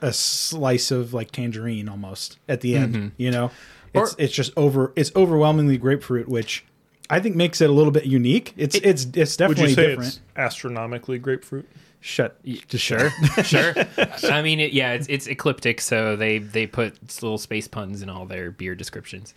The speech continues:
Speaker 3: Have we had anything on the show yet that has cashmere hops?
Speaker 2: I don't
Speaker 3: I don't, I don't recall that one.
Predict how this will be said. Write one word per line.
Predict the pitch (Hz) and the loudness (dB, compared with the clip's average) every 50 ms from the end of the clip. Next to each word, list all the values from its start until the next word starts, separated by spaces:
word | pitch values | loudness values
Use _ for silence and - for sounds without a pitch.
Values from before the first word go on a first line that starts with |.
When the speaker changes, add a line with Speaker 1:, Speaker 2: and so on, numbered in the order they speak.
| _ - - | _ -6 -4
Speaker 3:
Have | - 302 | -2 -2
we | 311 269 208 | -2 0 0
had | 190 190 190 190 | 2 2 2 2
anything | 196 196 190 165 160 180 180 | 2 0 -2 -2 -4 -4 -2
on | 170 160 | -2 -2
the | 156 147 | -4 -2
show | - 165 156 | 0 2 2
yet | 156 151 147 - - | 2 2 0 0 -2
that | 127 117 | -2 -2
has | 123 123 117 110 | -2 -2 -4 -4
cashmere | - - - 131 127 120 - 139 135 135 | -6 -4 -4 -2 -2 -4 -6 -8 -10 -8
hops? | 123 135 139 - - - - - _ _ _ _ _ _ _ _ - | -8 -8 -10 -10 -14 -20 -20 -20 _ _ _ _ _ _ _ _ -12
Speaker 2:
I | - | -8
don't | - 262 | -6 -4
Speaker 3:
I | 170 | -4
don't, | 190 196 - - | -4 -6 -6 -6
I | 165 | -6
don't | 175 175 | -6 -6
recall | 143 127 123 - 143 131 | -6 -4 0 0 2 2
that | 123 117 117 | 2 0 -2
one. | 117 113 | -4 -6